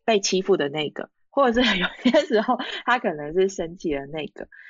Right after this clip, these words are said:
但有些时候他可能是旁观的那个，或者是可能在学校发生什么事件，他是在旁边也不知道该怎么办的那个人。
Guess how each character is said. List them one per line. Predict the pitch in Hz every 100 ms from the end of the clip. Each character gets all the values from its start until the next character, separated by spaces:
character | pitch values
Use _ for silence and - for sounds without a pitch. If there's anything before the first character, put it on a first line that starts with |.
| -
但 | - 427
有 | 214
些 | - 240
时 | 302 175
候 | 170
他 | 233
可 | 240
能 | 156 147
是 | 202
旁 | - 156 143
观 | - 160
的 | 151
那 | 135 151
个， | - - - _ _ _
或 | 311
者 | 247
是 | 262
可 | -
能 | 147 135 135 -
在 | - 247
学 | 208
校 | 165 202
发 | 196 175
生 | 180 165
什 | 165
么 | 131
事 | 156 -
件， | 160 165
他 | 160 202
是 | 214 220 202 - _
在 | - 254
旁 | - 147 147
边 | 160 170 - - _ _ - _
也 | 190
不 | -
知 | 220
道 | 226
该 | 208 196
怎 | 196
么 | 139
办 | 139 175
的 | 135
那 | 143 151
个 | 123
人。 | - -